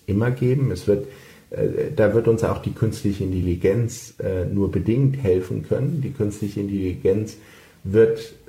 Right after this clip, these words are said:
möglicherweise den Kunden sozusagen zuführen. Und das C R M wird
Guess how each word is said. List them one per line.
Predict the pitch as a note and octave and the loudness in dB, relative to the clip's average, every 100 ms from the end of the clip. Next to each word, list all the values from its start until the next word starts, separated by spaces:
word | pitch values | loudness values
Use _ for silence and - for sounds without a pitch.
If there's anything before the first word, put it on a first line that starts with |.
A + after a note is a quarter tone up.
| - | -4
möglicherweise | G#2 A2+ - A#2 A#2+ G#2 G2+ G2+ | 2 2 2 0 2 2 2 0
den | G2 F#2+ | -2 -2
Kunden | F#2+ G#2 G2+ G2+ F#2+ | 0 0 0 -2 -2
sozusagen | G2 F2 - F2 D#2+ E2 E2+ | 0 0 -2 0 2 2 -2
zuführen. | - G#2 G2+ A#2 F2+ - - - - - | 0 -2 0 -4 -6 -8 -12 -18 -20 -10
Und | - G2 | -4 -2
das | F#2 - - | -2 -4 -6
C | - F#2+ | 2 4
R | F2 - | 4 2
M | G#2+ A#2 A#2+ - - _ | 0 2 0 -4 -14 _
wird | F#2 G2 G#2+ - | -2 2 2 0